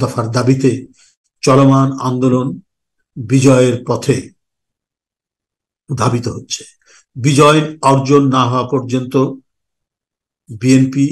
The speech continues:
এবং সমমনা দলগুলো, প্রতিটি নেতাকর্মী তারা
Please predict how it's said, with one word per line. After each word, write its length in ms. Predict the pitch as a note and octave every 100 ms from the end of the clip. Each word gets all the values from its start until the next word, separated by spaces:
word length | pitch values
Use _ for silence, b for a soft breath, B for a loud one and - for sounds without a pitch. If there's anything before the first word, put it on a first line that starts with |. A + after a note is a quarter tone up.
| C3
এবং 120 | A#2 A#2 -
সমমনা 400 | C3+ C3 B2 A#2
দলগুলো, 340 | B2 B2 A2+ G#2 - _ _ _ _ -
প্রতিটি 380 | F3+ F#3 - D#3 A#2+
নেতাকর্মী 540 | C#3+ D3 C#3 B2+ G2+ F2+ _ _ _ _ _ _ b b _ -
তারা 220 | B2 A#2+